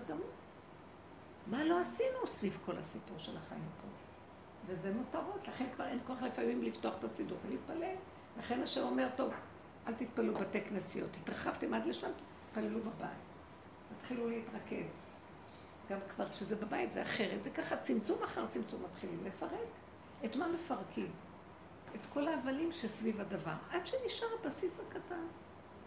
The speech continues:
וזה יפה, האמת היא, היא קטנה, היא פשוטה, היא מתחדשת,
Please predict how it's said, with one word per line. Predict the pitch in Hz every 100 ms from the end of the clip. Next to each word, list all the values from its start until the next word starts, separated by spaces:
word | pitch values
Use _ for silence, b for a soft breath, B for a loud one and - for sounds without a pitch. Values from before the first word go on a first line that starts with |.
| - - - - - - - - - - - 233
וזה | 202 240
יפה, | 254 - 320
האמת | 339 220 220 262 311 359
היא, | 370 359 -
היא | 233
קטנה, | - 262 240 302
היא | 349 202
פשוטה, | - 226 -
היא | 269 233
מתחדשת, | 226 233 208 240 -